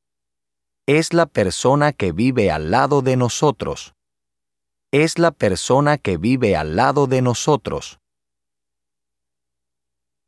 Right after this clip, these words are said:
Cuatro. Es lo que nos pagan por el trabajo.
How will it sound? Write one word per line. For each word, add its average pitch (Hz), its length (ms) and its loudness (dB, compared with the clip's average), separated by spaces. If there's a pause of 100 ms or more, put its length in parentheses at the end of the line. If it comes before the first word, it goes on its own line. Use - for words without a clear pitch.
(680)
Cuatro. - 540 0 (1000)
Es 185 260 0
lo 165 140 4
que 123 120 -2
nos 98 220 0
pagan 151 520 0
por 110 180 0
el 90 180 -2
trabajo. 85 600 -2